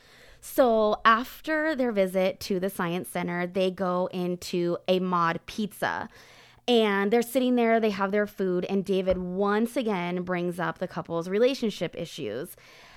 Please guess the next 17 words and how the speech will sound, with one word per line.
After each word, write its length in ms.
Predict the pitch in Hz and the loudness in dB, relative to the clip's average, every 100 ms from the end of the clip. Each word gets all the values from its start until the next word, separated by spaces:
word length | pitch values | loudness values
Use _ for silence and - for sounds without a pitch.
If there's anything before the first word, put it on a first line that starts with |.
| - | 2
As 180 | 240 208 | 4 6
Gabriella 720 | 208 214 240 269 240 247 254 | 4 4 6 4 6 4 4
had 220 | 262 240 196 | 2 0 0
done 300 | 196 196 233 | 0 0 2
earlier 380 | 190 185 196 208 | 0 0 -2 -2
in 80 | |
the 80 | 269 | -2
day 260 | 311 302 294 | 0 0 2
multiple 400 | 240 214 247 311 | 0 0 -4 -4
times, 360 | 277 233 233 | -4 -2 -2
she 340 | 233 - 190 190 | -4 -6 -4 -2
ignores 460 | 262 262 240 202 - | 0 0 0 -2 -4
him, 400 | 190 175 180 233 | -4 -2 -2 -4
trying 420 | - 190 180 185 | -4 -2 -2 -2
to 120 | 214 | -4
continue 560 | 202 202 - 196 196 302 | -4 -4 -4 -4 -2 2
on 340 | 269 262 262 | 2 2 0